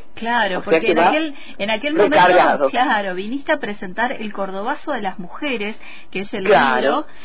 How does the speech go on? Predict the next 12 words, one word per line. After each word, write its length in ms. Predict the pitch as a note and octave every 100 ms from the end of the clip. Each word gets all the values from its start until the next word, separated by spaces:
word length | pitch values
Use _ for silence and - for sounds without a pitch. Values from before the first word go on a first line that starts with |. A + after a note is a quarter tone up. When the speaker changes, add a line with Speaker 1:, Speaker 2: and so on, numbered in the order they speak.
| - -
Speaker 1:
este, 360 | F#3 - F3+ E3+
que 300 | F#3+ F3 F3
reúne 520 | F#3 G3+ C4 D4 -
veinte 460 | G3+ A#3+ D4 D4+ A#3+
testimonios 560 | G3+ G3+ G#3 A#3+ C4
de 100 | G#3+ F3+
mujeres 360 | F3+ A3+ A3+
protagonistas 840 | - F3+ F3+ F3 G#3 - A3+ G#3+
de 60 | F3+
aquel 220 | E3 F#3+
levantamiento 580 | G3+ F#3 F#3+ F#3+ G3 G3
popular, 600 | F#3 F3+ F3+ F#3+ G3 F#3+